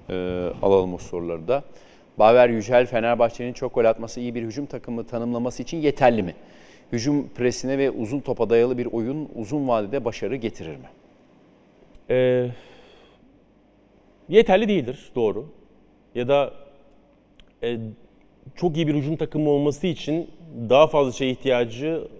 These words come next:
Speaker 2: olduğunu söyleyebiliriz Fenerbahçe'nin. Ama bizim lig içinde yetersiz de-, denemez.
Speaker 1: Denemez.
Speaker 2: Yani, e, Türkiye Süper Ligi'nde bir hücum takımından bahsedebilmek için çok komplike olmaya gerek yok. Yani buradaki takımlardan Arsenal,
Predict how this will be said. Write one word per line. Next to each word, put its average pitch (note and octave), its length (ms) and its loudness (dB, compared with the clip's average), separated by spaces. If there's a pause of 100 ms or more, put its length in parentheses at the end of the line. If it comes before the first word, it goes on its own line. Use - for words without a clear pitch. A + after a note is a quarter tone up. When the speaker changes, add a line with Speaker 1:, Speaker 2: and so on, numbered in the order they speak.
Speaker 2:
olduğunu B2+ 320 -2
söyleyebiliriz C3+ 460 -2
Fenerbahçe'nin. G#2 680 -8 (400)
Ama E3 180 2
bizim F3+ 180 2
lig D#3+ 100 0
içinde D3+ 480 -4 (180)
yetersiz C3 420 0
de-, A2+ 240 -2
denemez. F#2 440 -8 (220)
Speaker 1:
Denemez. F#2 460 -12 (140)
Speaker 2:
Yani, G#2+ 240 -6 (580)
e, G#2 220 2 (680)
Türkiye E3 540 -2
Süper D#3+ 320 0
Ligi'nde C#3 600 0 (220)
bir A#2+ 380 -4
hücum C3 460 -4
takımından C#3+ 600 -2
bahsedebilmek C#3 560 -2
için C#3+ 260 -8
çok - 240 -6
komplike C#3 300 -2
olmaya C3+ 220 2
gerek G#2+ 280 -2
yok. E2+ 120 -8 (500)
Yani G#2+ 260 -6
buradaki C#3+ 380 -4
takımlardan C#3 760 -2
Arsenal, B2+ 500 0